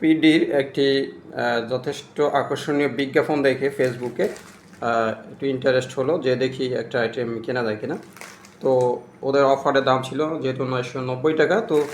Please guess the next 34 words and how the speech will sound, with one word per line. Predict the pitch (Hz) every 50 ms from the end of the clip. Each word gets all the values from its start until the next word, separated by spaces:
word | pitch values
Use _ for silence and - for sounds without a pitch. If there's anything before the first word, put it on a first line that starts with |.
| - - - - - - -
আহ, | 131 131 131 127 123 135
এবং | 135 135 139 135 135
সাথে | - - - - 147 139 - - 135 165 160 165 -
তিন | - 180 185 180 180
পিস | - 165 160 -
আইটেম | 156 147 135 151 147 143
দিচ্ছিল, | 147 143 - 175 190 220
সেজন্য | 226 - 165 143 156 147 139 147 147 143 147 143
মনে | 135 131 131 131
করলাম | 131 131 135 135 131 131 131 123
যে, | 131 127 127 123 123 - - - - - - - - -
আহ, | 113 113 117 113 113 110
এটা | 120 117 - 120 117
কেনা | - - 135 127 127 120 113
যেতে | 120 113 - 113
পারে, | 117 117 117 127
আমার | 127 120 117 117 110 -
প্রয়োজনও | - 127 123 120 123 123 120 123 127
ছিল। | 127 - - 120 131 - - - - - - - - - - - - - - - -
তো | - 120 123
ওদের, | 123 123 135 131 135 135 135 135 135 131
আহ, | 123
দেখলাম | 131 127 131 135 135 131
দুইটা | 127 135 127 135 - 156 151 151
কালারে | 147 147 - 127 120 127 123 131 127
বিজ্ঞাপন | 120 127 120 120 131 120 - 127 120 110
দিচ্ছিল, | 123 117 120 - 143 151 190
আমি, | 196 147 123 123 123 120 120 117 113 - - -
আহ, | 117 117 113 113 110 113 110 113 110 - - 117
ব্ল্যাক | 123 123 127 123 -
কালারটা | - 120 113 110 110 - 113
চয়েস | - - 117 107 - -
করি। | - 127 135 196 - - - - - - - - - - - - - - - - - - - -
এবং | - - 120 117 127 127 127 131